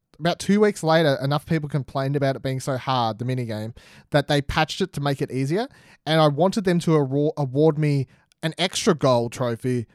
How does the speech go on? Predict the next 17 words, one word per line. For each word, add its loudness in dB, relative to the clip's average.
for -4
having 2
got 4
it 0
before -2
they -2
patched -4
it -16
to -14
make -6
it -6
easier, 0
to -6
prove 2
how 2
my -2
gamer -4